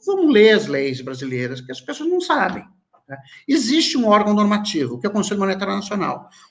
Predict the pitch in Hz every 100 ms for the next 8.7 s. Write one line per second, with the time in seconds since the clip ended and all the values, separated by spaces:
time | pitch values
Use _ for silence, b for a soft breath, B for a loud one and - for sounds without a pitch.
0 | - 180 175 277 254 214 208 220 202 202
1 | 226 320 320 - - 233 - 208 220 208
2 | 202 190 208 196 190 - 214 185 127 135
3 | - 160 185 185 185 185 220 254 220 -
4 | 220 226 - 240 233 - 247 226 127 151
5 | 123 - 135 - 123 - - - _ _
6 | _ _ 220 240 247 - _ 202 240 233
7 | - _ _ - - - - 403 403 311
8 | - 214 156 135 117 - -